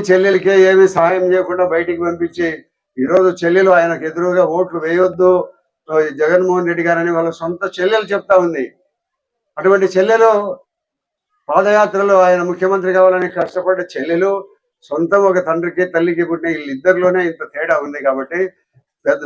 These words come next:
సొంత చెల్లెలే అహ-, అసహ్యించుకునే ఈ ముఖ్యమంత్రి మనకు అవసరమా అనేది మీరు, కాబట్టి మీరందరూ ఆలోచించండి. గతంలో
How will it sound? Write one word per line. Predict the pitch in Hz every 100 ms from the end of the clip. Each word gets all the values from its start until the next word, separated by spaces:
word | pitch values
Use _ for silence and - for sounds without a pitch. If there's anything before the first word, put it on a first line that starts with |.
| 131
సొంత | 156 175 202 202
చెల్లెలే | 180 185 202 202 170
అహ-, | 185 180 196 160
అసహ్యించుకునే | 180 180 180 185 175 - 185 170 165
ఈ | 156
ముఖ్యమంత్రి | - 170 175 170 160
మనకు | 143 131
అవసరమా | 143 165 160 156 147
అనేది | 143 143
మీరు, | 143 123
కాబట్టి | 139 135 185 180
మీరందరూ | 143 139 170 170 147
ఆలోచించండి. | 175 175 160 139 156 170 180 - _ _ _ _ 135
గతంలో | 143 170 175